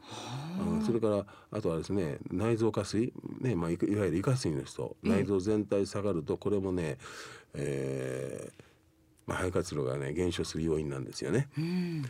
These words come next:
Speaker 2: で、首のこりによってね、脳や視神経とかね、首から上の症状ばかりか、下肢の血液循環も悪くなって、足の冷えなどにもつながるし、
Speaker 1: うん。
Speaker 2: あとね、食事の内容ね、これも大事なんだけど、腸内フローラが悪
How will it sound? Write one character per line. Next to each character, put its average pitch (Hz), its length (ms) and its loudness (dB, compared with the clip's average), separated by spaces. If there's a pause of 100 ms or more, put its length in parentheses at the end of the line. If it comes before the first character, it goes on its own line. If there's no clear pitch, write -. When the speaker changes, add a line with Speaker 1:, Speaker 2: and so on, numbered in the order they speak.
(140)
Speaker 2:
で、 101 200 2 (260)
首 131 240 4
の 131 140 8
こ 120 140 4
り 117 100 8
に 110 100 8
よ 87 120 4
っ - 20 -6
て 82 180 -2
ね、 82 220 2
脳 92 280 4
や 85 140 2
視 - 240 -6
神 85 300 0
経 69 180 -2
と - 100 -8
か 62 140 -4
ね、 127 260 0
首 131 200 2
か 131 120 2
ら 123 80 4
上 113 160 6
の 107 120 2
症 107 260 2
状 101 180 2
ば - 140 -6
か - 140 -8
り 127 120 -4
か、 135 360 -2 (500)
下 123 140 2
肢 - 120 2
の 92 100 4
血 85 260 0
液 80 100 2
循 78 220 0
環 73 160 -2
も 76 60 -2
悪 73 120 -2
く 73 100 -6
な 71 120 -2
っ 71 40 -6
て、 90 460 0 (240)
足 90 300 -4
の 92 60 2
冷 82 160 -2
え 87 120 0
な 80 140 -2
ど 76 240 -4
に 135 120 0
も - 120 0
つ - 160 -6
な 67 80 -4
が 67 140 -10
る - 120 -14
し、 71 400 -2
Speaker 1:
う - 20 2
ん。 180 360 0 (240)
Speaker 2:
あ 139 40 -10
と - 120 -8
ね、 - 100 -8 (100)
食 151 300 4
事 185 160 4
の 165 60 6
内 139 240 6
容 117 340 4
ね、 151 180 0
こ - 120 -2
れ 85 80 4
も 78 100 0
大 73 240 0
事 69 80 -4
な 67 120 -2
ん 64 60 -4
だ 65 80 -6
け 65 60 -4
ど、 67 60 0
腸 92 260 0
内 90 160 2
フ 90 120 0
ロ 90 80 4
ー - 20 4
ラ 67 100 0
が 62 80 -2
悪 62 100 -10